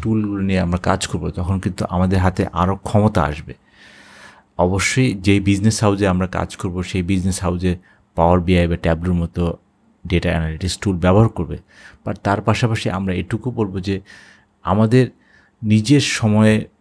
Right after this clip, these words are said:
সাথে, আমাদের নিজের সময়ে যখন আমরা কাজ করব, তখন ওপেন সোর্সে যখন আপনারা কাজ করবেন, তখন কিন্তু এটার একটা ভালো একটা আন্ডারস্ট্যান্ডিং আসবে।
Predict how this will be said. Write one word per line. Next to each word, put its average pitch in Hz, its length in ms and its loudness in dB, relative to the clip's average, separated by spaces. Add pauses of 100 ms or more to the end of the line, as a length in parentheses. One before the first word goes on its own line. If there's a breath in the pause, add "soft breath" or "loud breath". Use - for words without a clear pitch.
(160)
সাথে, - 520 -2
আমাদের 90 320 -2
নিজের 92 280 2
সময়ে 95 500 0
যখন 90 240 0
আমরা 90 180 0
কাজ 87 280 -2
করব, 80 200 -10
তখন 95 300 0
ওপেন 113 300 2
সোর্সে - 380 -2
যখন 104 180 2
আপনারা 92 340 -4
কাজ 92 280 -2
করবেন, 87 260 -4
তখন 107 280 0
কিন্তু 104 260 -2
এটার 92 280 0
একটা 90 240 -4
ভালো 110 520 0
একটা 92 240 -8
আন্ডারস্ট্যান্ডিং 92 680 -2
আসবে। 69 320 -12